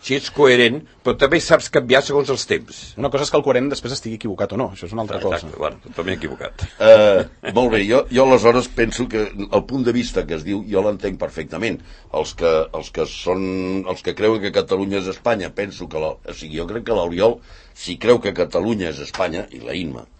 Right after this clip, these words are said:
Speaker 1: És
Speaker 3: ai, i
Speaker 1: d'Espanya.
Speaker 3: la, i, perdó?
Speaker 1: Catalunya no és Espanya, és d'Espanya.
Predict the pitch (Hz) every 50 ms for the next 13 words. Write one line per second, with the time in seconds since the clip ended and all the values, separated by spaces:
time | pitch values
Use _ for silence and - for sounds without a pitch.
0 | _ _ - 104 131 156 85 76 113 147 139 - 76 76 73 76 80 76 71 65
1 | 64 78 - - _ _ _ 117 117 127 160 208 170 - - - _ - _ _
2 | - 87 82 113 123 135 143 131 127 123 110 87 76 71 - - 64 65 67 69
3 | - - 101 104 - 85 85 135 147 - - - - 69 65 65 62 62 - -